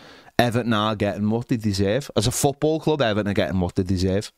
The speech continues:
hundred percent. And we saw that from the letter on, on Friday night from the chairman. We're getting what we deserve. Um,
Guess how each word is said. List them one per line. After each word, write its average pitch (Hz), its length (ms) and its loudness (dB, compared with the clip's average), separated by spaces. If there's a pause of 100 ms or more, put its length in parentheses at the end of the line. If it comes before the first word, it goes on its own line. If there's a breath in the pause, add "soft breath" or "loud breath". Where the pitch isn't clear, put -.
(120)
hundred 104 280 0
percent. 98 420 -2
And 98 60 0
we 101 80 2
saw 104 260 0
that 101 180 -2
from 95 160 0
the 90 80 2
letter 92 280 0
on, 101 180 -2 (420 loud breath)
on 95 80 2
Friday 98 400 0
night 98 200 0
from 107 200 -2
the 101 80 -2
chairman. 107 440 0 (120)
We're 104 80 2
getting 107 280 0
what 104 160 0
we 104 140 0
deserve. 95 560 -2 (380 loud breath)
Um, 87 720 0